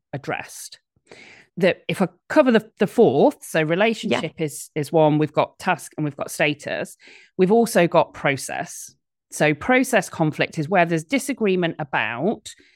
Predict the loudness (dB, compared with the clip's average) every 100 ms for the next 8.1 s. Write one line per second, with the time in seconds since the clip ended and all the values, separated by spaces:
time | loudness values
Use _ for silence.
0 | _ _ _ -10 -2 0 0 -4 -6 -4
1 | -4 -4 -6 -8 -10 -10 -10 -6 -6 -4
2 | -6 _ -4 2 4 4 0 -2 -2 -2
3 | 0 2 2 2 0 2 2 2 0 -6
4 | 0 2 2 0 -4 -4 -6 -4 -4 -6
5 | -6 -4 -2 -2 -2 -2 -2 -2 0 0
6 | -2 -2 -2 -6 _ _ _ _ -2 0
7 | 0 -4 -4 -4 -2 -2 -2 -2 -4 -2
8 | -4